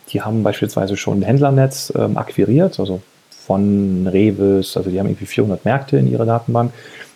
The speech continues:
Dann kannst du dann Leads kaufen und Kontakte kaufen und dann kommst du bei den Einkäufern auf den Tisch und wenn du denen gefällst, dann listen die dich. Und wenn die halt, ähm, ist ja meistens Franchise in den ganzen Unternehmen, ähm, wenn die dann ein paar Märkte haben, dann kommst du in ein paar Märkte und wenn du halt zu sowas groß,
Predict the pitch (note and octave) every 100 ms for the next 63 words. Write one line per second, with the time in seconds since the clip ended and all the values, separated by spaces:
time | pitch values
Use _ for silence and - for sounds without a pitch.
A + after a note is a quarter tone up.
0 | - F#2+ - G#2+ - G2+ F#2+ F#2 A#2 C#3+
1 | - - - D3 C3 B2+ G#2 - G2+ B2
2 | - B2+ A2+ A2 G#2 G2 E2+ F2+ F#2 F#2
3 | G#2+ - G2 F#2 - G2 G2 - G2+ -
4 | F#2 C3+ - G#2+ G#2 G2 G#2 G2+ G#2 G#2
5 | G2+ - B2+ D3+ D#3+ - - - - G#2
6 | A#2 - A2+ F2 E2 C3 - - - -
7 | - - _ _ - F#2+ F#2+ F#2 F2+ F#2
8 | G2+ G2 G2+ F#2 F2+ F2 - - F#2 F2
9 | F2 - F2+ F2+ F#2 F#2+ - A2+ C3+ C#3
10 | C#3 C3+ A#2 A2+ A#2 A#2 B2 A#2 A2 A2
11 | A2+ A#2 A2+ - - - _ - G2 F#2+
12 | F#2 F#2 G2 F#2+ F#2 G2 G2 A2 - G#2+
13 | G#2 G2+ G#2+ G#2 F#2 F#2+ G#2 - G#2 F#2+
14 | F#2+ F#2+ F#2+ G2 G2 G2 F2+ - - A2
15 | - -